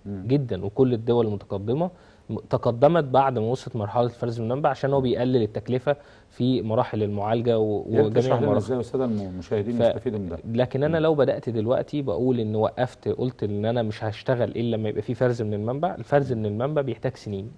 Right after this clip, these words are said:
Speaker 2: إن هو
Speaker 1: مم.
Speaker 2: ت-، سلوك
Speaker 1: ثقافة. مم.
Speaker 2: وتربية.
Speaker 1: مم.
Speaker 2: إن أنا دلوقتي بقى الموضوع عادي، إن أنا لو عندي طفل دلوقتي في المدرسة اتعود إن هو لازم ما بيجي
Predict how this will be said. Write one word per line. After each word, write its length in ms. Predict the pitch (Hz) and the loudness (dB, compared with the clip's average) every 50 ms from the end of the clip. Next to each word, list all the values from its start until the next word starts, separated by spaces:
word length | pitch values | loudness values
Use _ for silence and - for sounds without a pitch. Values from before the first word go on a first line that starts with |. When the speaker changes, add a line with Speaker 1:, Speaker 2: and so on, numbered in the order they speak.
| _ | _
Speaker 2:
إن 140 | 107 113 110 | -8 -4 -2
هو 140 | 107 113 135 | 0 2 2
Speaker 1:
مم. 60 | 143 | 2
Speaker 2:
ت-، 140 | 143 - - - | 2 0 -4 -8
سلوك 220 | 113 113 113 110 - | -6 -6 -6 -6 -6
Speaker 1:
ثقافة. 500 | 113 - 113 117 185 196 180 - - 87 | -6 -4 2 6 6 6 6 6 -2 -10
مم. 340 | - - - _ _ 110 | -10 -10 -16 _ _ -2
Speaker 2:
وتربية. 420 | 113 113 117 113 110 104 101 98 101 - - _ - | -2 0 0 0 2 2 0 0 0 -6 -14 _ -10
Speaker 1:
مم. 200 | 98 104 101 98 92 - _ | -10 -8 -8 -10 -14 -10 _
Speaker 2:
إن 160 | 104 107 110 123 | -4 -2 2 2
أنا 280 | 135 147 156 160 151 | 2 2 4 2 2
دلوقتي 520 | 135 131 117 113 127 143 143 - - 135 127 | 2 2 2 4 4 4 4 2 -2 -4 -2
بقى 140 | 127 110 | 0 0
الموضوع 420 | 110 113 113 110 113 113 131 127 131 | 0 0 0 0 2 4 4 2 4
عادي، 380 | 127 123 120 131 143 170 196 214 - - - | 2 2 0 0 0 -2 -10 -12 -14 -12 -8
إن 140 | 110 107 110 | -6 -4 -2
أنا 120 | 117 120 120 | -2 0 2
لو 100 | 113 107 | 2 2
عندي 240 | 104 113 120 120 117 | 2 2 0 -2 -2
طفل 340 | 107 127 117 - - - 95 92 - | -2 -4 -6 -6 -12 -14 -14 -14 -8
دلوقتي 580 | 110 113 101 107 120 120 123 - - 101 101 - - | -6 -4 0 2 2 0 0 -2 -12 -14 -14 -14 -14
في 120 | - - | -14 -10
المدرسة 500 | 107 107 107 101 107 120 123 - - 208 - | -6 -6 -4 -2 -2 -2 -2 -4 -10 -10 -8
اتعود 540 | - 107 - 104 107 113 117 117 110 104 101 | -8 -4 -2 2 2 2 2 2 0 0 -2
إن 140 | 104 101 101 | -4 -4 -2
هو 160 | 107 113 117 | -2 0 0
لازم 360 | 113 113 113 110 110 110 101 | 2 2 2 0 0 -4 -6
ما 60 | 98 98 | -6 -4
بيجي 360 | 98 107 113 110 107 104 | -4 -4 -4 -4 -4 -6